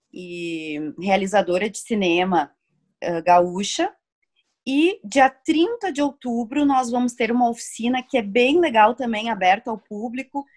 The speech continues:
que é com a Marina Kerber, sobre animação em casa. Então, assim, como nós estamos ainda, né, com uma rotina bem diferente,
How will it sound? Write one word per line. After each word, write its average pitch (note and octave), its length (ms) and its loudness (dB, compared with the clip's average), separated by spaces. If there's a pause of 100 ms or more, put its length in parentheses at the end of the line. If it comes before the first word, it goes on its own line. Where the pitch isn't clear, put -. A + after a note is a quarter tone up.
(220)
que B3 140 -4
é A3 160 0
com A3+ 120 -4
a A3 60 2
Marina A3 420 -2
Kerber, A3 600 -2
sobre A#3+ 480 -6 (160)
animação C#4+ 920 -2 (200)
em C4 280 -6 (140)
casa. E3 500 0 (420)
Então, A3+ 220 -2
assim, B3+ 220 -2
como B3+ 260 0
nós D4 220 -2
estamos G#3+ 500 -4 (580)
ainda, A#3 560 2
né, F3+ 260 0
com - 120 -14
uma G#3+ 140 -2
rotina G#3+ 420 -8
bem G3+ 240 -4
diferente, G#3+ 1080 -4